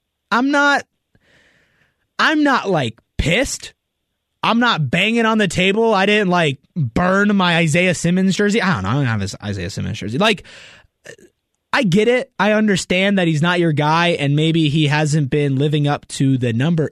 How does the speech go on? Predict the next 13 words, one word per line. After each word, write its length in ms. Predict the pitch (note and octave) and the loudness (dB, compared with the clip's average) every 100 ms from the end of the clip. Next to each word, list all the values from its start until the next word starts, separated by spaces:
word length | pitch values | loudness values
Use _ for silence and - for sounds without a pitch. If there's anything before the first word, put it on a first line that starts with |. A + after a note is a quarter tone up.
| - | -2
eight 320 | D#3+ G#3 - | -2 -2 -4
pick 260 | - G#3+ - | -4 -4 -4
potential, 540 | E3 - F#3 - C#4+ | -4 -2 -2 -2 -2
but 340 | F#3 F#3 D3+ - _ _ _ _ _ _ _ _ _ - | 0 0 -2 -6 _ _ _ _ _ _ _ _ _ -10
he's 200 | - F4+ | -4 -2
been 160 | C5 | 0
a 40 | F#4 C#4 | 0 0
really 200 | C#4+ D4 | 0 0
solid 460 | - C4 B3 C4 | 0 -2 0 -2
football 340 | - C4 A3+ F#3+ | -2 -4 -2 -2
player 320 | E3 D3+ C#3 | -2 0 -2
for 160 | - B2+ | -2 -2
you. 280 | G#2+ E2 | -2 -6